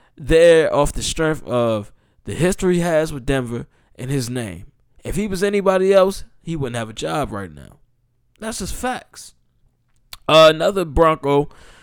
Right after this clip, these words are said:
surprise on my list, Von Miller. Once again, same thing with Emmanuel Sanders. It's just a bad team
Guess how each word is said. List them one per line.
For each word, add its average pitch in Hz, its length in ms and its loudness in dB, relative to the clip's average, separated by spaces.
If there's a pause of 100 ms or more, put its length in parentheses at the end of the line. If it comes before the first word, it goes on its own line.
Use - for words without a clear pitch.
(300)
surprise 170 640 2
on 127 140 -2
my 123 120 -2
list, 113 400 -2 (360)
Von 185 340 6
Miller. 175 360 2 (480)
Once 165 300 -4
again, 170 340 -2
same 175 340 -6
thing 165 160 -6
with 151 180 -4
Emmanuel 143 440 -6
Sanders. 139 460 -6
It's - 100 -14
just 123 160 -12
a 120 40 -4
bad 139 360 2
team 147 480 -4